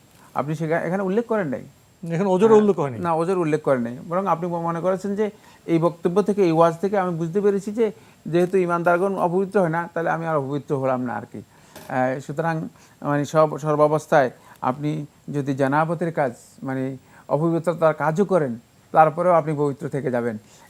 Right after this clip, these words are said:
Speaker 1: এটি আসলে কোনো যুগে কোনো আলেম বলেনি। এটি আলেমদের বক্তব্য নয়, এটা জাহিলদের বক্তব্য।
Speaker 2: লিখেছেন, অনেকে বলে থাকেন হিন্দু ধর্মের কেউ ঘরের ভেতর থাকলে সেই ঘরে নামাজ পড়া যাবে না,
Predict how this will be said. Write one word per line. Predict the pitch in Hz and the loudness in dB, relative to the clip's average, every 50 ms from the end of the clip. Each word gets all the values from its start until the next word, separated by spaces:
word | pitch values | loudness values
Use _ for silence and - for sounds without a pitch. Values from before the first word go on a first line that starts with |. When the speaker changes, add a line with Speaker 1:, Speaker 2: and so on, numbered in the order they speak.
| - - | -8 -2
Speaker 1:
এটি | - 156 147 - 180 175 | 0 0 0 2 2 2
আসলে | 151 139 147 165 165 | 2 2 0 -4 -6
কোনো | 160 - 151 151 156 | -4 -4 -4 -4 -4
যুগে | 156 170 180 202 | -4 -2 -4 -4
কোনো | - - 147 143 | -4 -2 -2 0
আলেম | 127 127 127 120 117 | 2 2 2 0 0
বলেনি। | 120 123 123 123 127 123 120 120 - - - - _ | 0 0 0 2 0 0 -2 -4 -10 -20 -20 -18 _
এটি | - 143 123 139 | -8 -4 0 0
আলেমদের | 127 85 127 131 131 131 135 151 | 2 2 2 2 0 0 0 -2
বক্তব্য | 143 139 127 - - 135 120 127 | -2 -2 -4 -4 -6 -4 -2 -2
নয়, | 127 123 | -2 -2
এটা | 117 123 | -2 -2
জাহিলদের | 123 117 120 117 117 131 139 135 127 | -2 -2 -4 -4 -2 -4 -2 -2 -4
বক্তব্য। | 107 107 - - - 98 - - 131 - - - _ - - - _ _ _ _ - - | -4 -6 -8 -10 -14 -14 -14 -18 -20 -20 -20 -20 _ -20 -20 -20 _ _ _ _ -8 -2
Speaker 2:
লিখেছেন, | 139 151 151 - 180 165 - 123 107 104 135 180 - _ _ _ _ _ - - - _ _ _ _ _ _ _ _ - | -2 0 0 0 -2 -2 -2 -6 -6 -6 -10 -12 -16 _ _ _ _ _ -20 -20 -20 _ _ _ _ _ _ _ _ -2
অনেকে | 135 151 180 170 - 214 | 2 2 2 4 4 2
বলে | 170 143 147 160 170 | 4 4 4 4 4
থাকেন | 160 - 180 165 - 160 131 113 117 135 - - - - - 104 | 2 0 -4 -2 0 0 -2 -2 -4 -8 -12 -16 -18 -16 -6 0
হিন্দু | 139 151 160 156 175 165 | 2 2 4 4 4 4
ধর্মের | 156 156 170 165 170 175 175 165 | 6 4 4 4 4 2 2 0
কেউ | 165 - 156 151 156 156 139 | 2 2 2 4 4 2 0
ঘরের | 110 107 127 131 139 147 147 139 | 0 0 0 2 4 2 2 0
ভেতর | 113 101 139 127 - 147 139 131 - | 0 -2 -2 -2 0 -2 -4 -4 -6
থাকলে | - - 120 120 - - 151 151 117 101 101 139 - _ - - - - - - - _ _ _ _ _ | -6 -4 -4 -4 -4 -2 -2 -2 0 -2 -4 -10 -14 _ -20 -20 -20 -20 -20 -20 -20 _ _ _ _ _
সেই | - - 185 190 185 | 0 4 6 6 6
ঘরে | 147 123 147 156 151 165 160 160 | 4 4 2 4 6 6 4 4
নামাজ | 156 135 131 127 131 139 139 139 135 123 - - - - - _ _ - | 2 0 -2 0 0 0 0 -2 -2 -4 -10 -18 -20 -20 -20 _ _ -4
পড়া | 131 123 131 123 | -2 0 0 0
যাবে | 110 131 127 123 139 139 | 0 0 0 0 0 -2
না, | 117 101 92 | -2 -6 -10